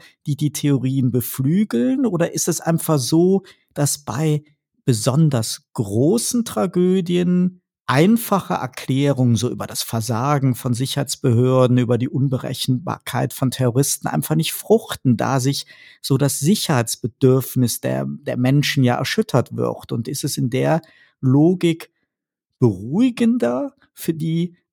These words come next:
Anhänger dieser Theorien, so der eigenen Regierung so einen gezielten Vorsatz bei nine eleven vorzuwerfen, bis hin ja zur Sprengung der Türme, als einfach mit dem Gedanken zu leben,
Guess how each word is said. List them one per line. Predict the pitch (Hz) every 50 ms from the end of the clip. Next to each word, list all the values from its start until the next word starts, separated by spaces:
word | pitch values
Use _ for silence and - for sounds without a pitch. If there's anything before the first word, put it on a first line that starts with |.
| _
Anhänger | - 135 147 175 165 180 202 202 214 196
dieser | 175 170 - 165 160
Theorien, | - - 170 165 156 151 135 147 160 175 175 170 170 151
so | - 147
der | 127 123 120 - - -
eigenen | - 120 156 185 220 208 - 233 226 214
Regierung | 180 - 165 156 - - 160 175 190 175 - 180 180 180 175 175 - _ _ _ _
so | - - 143
einen | - 135 127 117
gezielten | - - - - - - 175 226 247 233 - - 139
Vorsatz | - - - - - 233 269 247 220 160 131 - - -
bei | - 135 127
nine | 120 123 120 120 123 123
eleven | 123 110 120 123 117 123 127
vorzuwerfen, | 113 - - 131 131 - - - 131 110 - 123 123 - 127 123 - - 123
bis | 120 127 - -
hin | - 170 151 156 151
ja | 143 - 135 147
zur | - - 160 143
Sprengung | - - - - - 143 175 208 208 175 151
der | 131 135 -
Türme, | - - - 208 254 262 196 143 131 143 175 143 - - - _ _
als | - 143 147 143 - - _ _
einfach | - 143 143 175 - - 175
mit | 160 151 160
dem | 156 135 123
Gedanken | - 113 - - - - 117 131 - - 190 190
zu | - - 185 175
leben, | 165 165 170 175 180 190 185 202 208 220